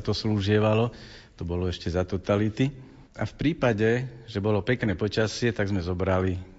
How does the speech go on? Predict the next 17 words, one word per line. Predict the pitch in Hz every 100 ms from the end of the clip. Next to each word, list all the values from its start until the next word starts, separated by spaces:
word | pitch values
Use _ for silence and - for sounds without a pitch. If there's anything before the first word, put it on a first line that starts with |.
| - -
malého | 87 87 87 85
aj | 85 80 - - - -
s | -
kočiarom | - 78 - 87 82 82
a |
prišli | 76 80 78 -
sme | 82 78 85 82 - - - -
spolu | - - 82 82
do | 78
chrámu. | 85 - 87 85 82 76 82 - - - -
Už | - 101
na | 113 139
druhý | 131 113 107 92 87 78 76 82
deň, | 95 110 113 95
veľkonočnú | 98 - 98 92 - 82
nedeľu | 87 92 101 107 117 127 135 - - - - -
a | 95 87 90 87